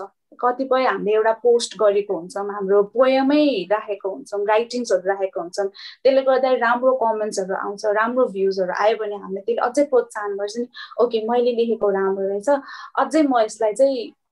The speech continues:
अ, develop गर्छु, राम्रो गर्छु भन्ने खाले त्यो एउटा motivation पनि आउँछ यसले। र त्यस्तै गरिकन TikTok, होइन, अहिले एकदमै famous भइरहेको छ TikTok। र त्यसले चाहिँ एकदमै fun पनि हो, होइन, मान्छेहरू घरमा बस्दाखेरि नाच्ने, गाउने एउटा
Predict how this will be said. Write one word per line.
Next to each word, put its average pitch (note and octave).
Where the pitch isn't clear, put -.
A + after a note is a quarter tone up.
अ, G3
develop A#3+
गर्छु, G3
राम्रो B3+
गर्छु G3
भन्ने G3
खाले G#3
त्यो A3
एउटा G#3+
motivation A3
पनि A#3
आउँछ F#3+
यसले। -
र -
त्यस्तै D4+
गरिकन C#4
TikTok, C#4+
होइन, G#3+
अहिले G#3+
एकदमै B3+
famous A#3
भइरहेको F#3+
छ G3+
TikTok। G3+
र -
त्यसले D4
चाहिँ C#4+
एकदमै D4
fun C4+
पनि C#4
हो, B3
होइन, A#3
मान्छेहरू A3+
घरमा F#3
बस्दाखेरि G3+
नाच्ने, G3
गाउने G#3
एउटा G#3